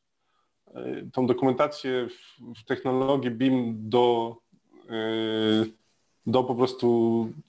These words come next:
projektu i realizacji jakby danego zadania w ramach przetargu publicznego.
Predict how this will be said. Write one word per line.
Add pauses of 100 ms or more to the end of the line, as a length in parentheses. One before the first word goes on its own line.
(640)
projektu
i
realizacji
jakby
danego
zadania
w
ramach
przetargu (380)
publicznego.